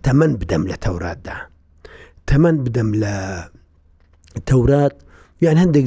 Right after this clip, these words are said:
جار کارێکتەر ئەفسانەیەکان و کارێکتەری دینیەکان. ئەویش ئەوەیە، دەڵێ مەسەلەن نوح نۆسەد و پەنجا ساڵ ژیاوە. ئەلف ئیلا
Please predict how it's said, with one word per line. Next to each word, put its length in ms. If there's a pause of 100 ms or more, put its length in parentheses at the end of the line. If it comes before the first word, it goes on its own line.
جار 200 (360)
کارێکتەر 500
ئەفسانەیەکان 720
و 200
کارێکتەری 500
دینیەکان. 500 (640)
ئەویش 360
ئەوەیە، 380 (680)
دەڵێ 240 (140)
مەسەلەن 400
نوح 180 (200)
نۆسەد 320
و 100
پەنجا 300 (100)
ساڵ 160 (120)
ژیاوە. 340 (500)
ئەلف 320
ئیلا 220